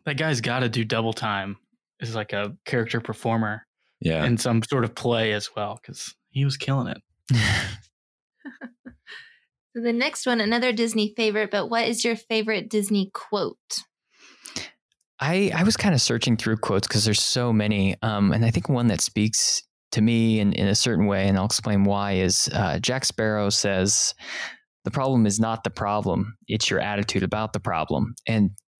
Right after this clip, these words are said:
Speaker 3: I tend to be a very neurotic person. And when something goes,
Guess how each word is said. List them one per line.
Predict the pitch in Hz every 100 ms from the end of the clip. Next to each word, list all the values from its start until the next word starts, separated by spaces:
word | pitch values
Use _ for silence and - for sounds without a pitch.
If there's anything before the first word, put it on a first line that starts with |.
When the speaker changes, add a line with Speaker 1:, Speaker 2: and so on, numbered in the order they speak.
| _ -
Speaker 3:
I | 139
tend | 196 196
to |
be | 147
a | 117
very | 104 110 110 98 - 104 120
neurotic | 107 95 95 101 -
person. | 101 98 127 107
And |
when | 101
something | - 123 123
goes, | 110 101 -